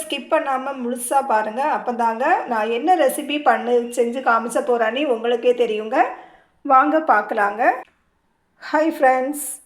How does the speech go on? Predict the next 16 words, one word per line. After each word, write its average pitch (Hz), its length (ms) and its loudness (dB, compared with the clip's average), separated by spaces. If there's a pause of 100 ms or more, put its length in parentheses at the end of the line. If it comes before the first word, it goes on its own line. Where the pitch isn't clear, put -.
(120)
வணக்கம். 233 400 0 (160)
என் 269 180 2
பெயர் 269 300 8
பிஜி. 254 280 -2 (200)
Welcome 247 360 4
to 359 60 0 (140)
தமிழ் 233 300 -2
சமையல். 226 380 0 (1600)
மீன் 320 260 -2
குழம்பு 277 340 2 (400)
ரெசிபிக்கு 254 520 -2 (200)
தேவையான 254 500 6 (100)
மசாலா 240 420 2
பார்க்கலாங்க. 202 440 2 (800)
வாங்க. 208 340 4 (2000)
இரண்டு 330 240 2